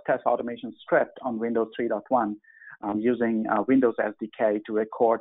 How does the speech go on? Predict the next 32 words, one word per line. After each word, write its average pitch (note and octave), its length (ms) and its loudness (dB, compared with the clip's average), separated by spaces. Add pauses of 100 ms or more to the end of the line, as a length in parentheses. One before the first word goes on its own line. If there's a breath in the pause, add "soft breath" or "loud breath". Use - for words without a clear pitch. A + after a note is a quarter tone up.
(160)
keystrokes D3 680 0
and G#2+ 220 -4
mouse D#3 220 2 (140)
clicks B2+ 380 0
and G#2+ 280 -6
play A2+ 180 2
it G#2 120 -8
back. - 240 -4 (440 loud breath)
It D#3+ 220 2
wasn't C#3+ 300 2
pretty G2 280 -6
then, F#2+ 300 -12 (400 loud breath)
but, A#2+ 260 2
uh, B2+ 60 6
we C3 140 2
have C3 200 4
come B2+ 160 0
a A#2 40 -2
long A#2 360 -2
way G2 140 -8 (160)
since. - 160 -20 (800)
Today, D#3+ 500 4
there B2+ 220 6
are A#2+ 180 4 (180)
hundreds D#3 360 -4
of - 100 -4 (100)
tools, B2 360 -2 (560 loud breath)
uh, A2 120 2
many C#3 300 4
domain B2 500 0
thought A#2+ 220 -2
leaders, C3 420 -2